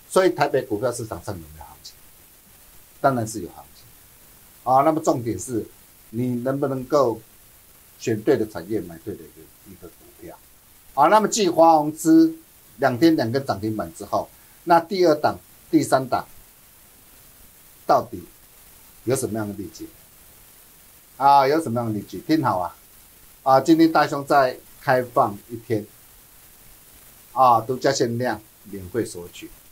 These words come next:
啊，如果你还没有拿到这份资料，或是你今天才刚收看大兄的一个节目啊，啊，那大兄今天啊再度开放啊免费索取。啊，那么怎么样来做索取的动作？很简单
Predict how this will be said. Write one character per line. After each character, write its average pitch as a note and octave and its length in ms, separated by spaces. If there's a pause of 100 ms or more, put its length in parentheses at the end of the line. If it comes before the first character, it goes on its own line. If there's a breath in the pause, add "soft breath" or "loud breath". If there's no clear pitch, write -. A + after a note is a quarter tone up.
(600)
啊， F3 320
如 G3 180
果 G3 140
你 E3 140
还 E3+ 80
没 F#3 160
有 F3 140
拿 D#3 120
到 F3 100
这 F3 200
份 E3 160
资 D#3+ 120
料， E3 160
或 E3 140
是 D#3+ 160
你 A#2 140
今 C#3+ 160
天 D#3 180
才 B2 340 (480)
刚 D#3+ 320
收 D3+ 200
看 D3 240
大 C3+ 240
兄 B2+ 340
的 A2 140
一 G#2+ 100
个 G#2+ 140
节 - 220
目 G#2 240
啊， D#2+ 100 (640)
啊， C#3 160
那 D#3+ 140
大 D#3+ 180
兄 C#3+ 180
今 C#3 220
天 C3 260 (220)
啊 A#2+ 180
再 A#2+ 160
度 C3+ 140
开 A#2 260
放 A2+ 360 (720)
啊 A#2 240
免 G#2+ 280
费 A2+ 220
索 F#2+ 240
取。 - 240 (540)
啊， D3 240
那 A#3+ 80
么 A#3+ 140
怎 D#3 160
么 F#3+ 80
样 A#3 100
来 F3 120
做 D3+ 180
索 F3+ 180
取 E3 120
的 C3+ 100
动 D#3+ 180
作？ D#3 140
很 D3 140
简 B2 140
单 C3+ 220